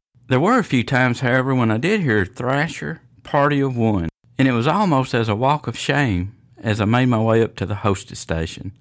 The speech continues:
In the podcast of Party of One, we talked about those times of me dealing with social anxiety, but also we talked about the four-step process that God used to heal me of social anxiety.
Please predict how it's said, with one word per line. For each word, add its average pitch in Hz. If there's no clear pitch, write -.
In 107
the 98
podcast 110
of 90
Party 113
of 110
One, 92
we 117
talked 185
about 120
those 104
times 113
of 92
me 101
dealing 104
with 87
social 104
anxiety, 87
but 104
also 147
we 107
talked 107
about 98
the -
four-step 117
process 87
that 87
God 113
used 101
to -
heal 107
me 101
of 123
social 82
anxiety. 78